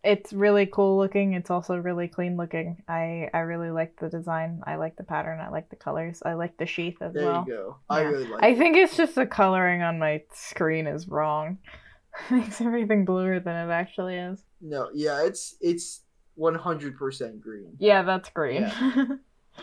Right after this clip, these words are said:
Speaker 1: That is a neon green.
Speaker 3: And I also like the case as well. The case looks pretty cool.
Speaker 2: Reminds
Speaker 1: Huh.
Speaker 2: me of a cow.
Speaker 1: <laughs>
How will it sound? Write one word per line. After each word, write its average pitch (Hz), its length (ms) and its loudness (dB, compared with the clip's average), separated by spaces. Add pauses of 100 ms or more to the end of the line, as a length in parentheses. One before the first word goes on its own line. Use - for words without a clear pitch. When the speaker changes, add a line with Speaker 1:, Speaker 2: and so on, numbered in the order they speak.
(180)
Speaker 1:
That 226 140 6
is 226 160 4
a 202 100 6
neon 185 400 2
green. 175 400 0 (1040)
Speaker 3:
And 160 160 -4
I 170 140 2
also 185 360 2
like 190 240 2
the 160 120 -2
case 143 360 -2
as 123 160 -10
well. 123 440 -6
The 113 80 -10
case 139 460 -6
looks 123 280 -8
pretty 107 460 -8
cool. 113 320 -10 (320)
Speaker 2:
Reminds 147 480 -6
Speaker 1:
Huh. 156 60 -8
Speaker 2:
me 156 160 -8
of 131 120 -8
a 127 60 -6
cow. 110 580 -10 (180)
Speaker 1:
<laughs> - 0 -